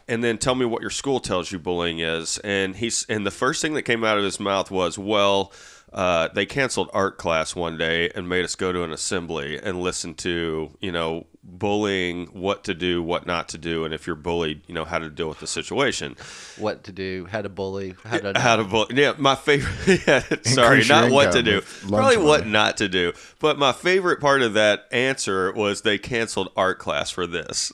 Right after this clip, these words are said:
Speaker 1: Like, that was the first thing that came
Speaker 2: Yeah.
Speaker 1: out of his mouth.
Speaker 2: That's the most, uh, expendable class to cut, I guess.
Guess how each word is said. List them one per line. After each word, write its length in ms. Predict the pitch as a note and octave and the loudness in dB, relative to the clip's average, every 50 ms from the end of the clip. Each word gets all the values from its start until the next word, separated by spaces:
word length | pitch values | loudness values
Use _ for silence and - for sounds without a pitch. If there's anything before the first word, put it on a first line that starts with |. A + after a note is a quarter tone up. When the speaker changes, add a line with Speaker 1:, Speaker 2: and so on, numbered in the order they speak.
| - | -2
Speaker 1:
Like, 140 | - A2+ A2 | -2 0 0
that 120 | - B2+ B2 | 0 0 0
was 100 | A#2+ A#2 | 0 -2
the 80 | A2+ G#2 | -4 -4
first 340 | - A#2+ A2 G#2+ G2+ - | -2 -2 -2 -2 -2 -2
thing 120 | - A2+ G#2 F#2 | -2 -2 -2 -2
that 60 | - - | -2 -2
came 160 | G#2 G2 F#2+ | 0 0 2
Speaker 2:
Yeah. 120 | G2 F2+ | 2 0
Speaker 1:
out 60 | F2+ | 0
of 40 | F2 E2 | -2 -4
his 140 | D#2+ - | -6 -6
mouth. 260 | - E2+ D#2+ C#2+ - - | -4 -4 -4 -4 -4 -4
Speaker 2:
That's 220 | G#2+ G#2 - B2+ | -6 -6 -6 -8
the 80 | G#2+ G#2 | -8 -6
most, 300 | G#2 F#2+ F#2+ - - F2+ | -4 -6 -6 -6 -8 -8
uh, 220 | F2+ F2+ F2+ - | -6 -6 -6 -8
expendable 520 | - F#2 - - - F#2 F#2 F2+ F2 F2+ F2+ | -8 -12 -12 -12 -10 -10 -10 -8 -8 -10 -8
class 320 | - - F2+ F2+ F2+ - - | -8 -8 -8 -8 -8 -10 -14
to 80 | F#2 - | -14 -12
cut, 200 | - F#2 F2 F#2+ | -10 -10 -10 -10
I 60 | F#2 | -10
guess. 240 | F#2 F#2 F2+ - | -10 -10 -12 -14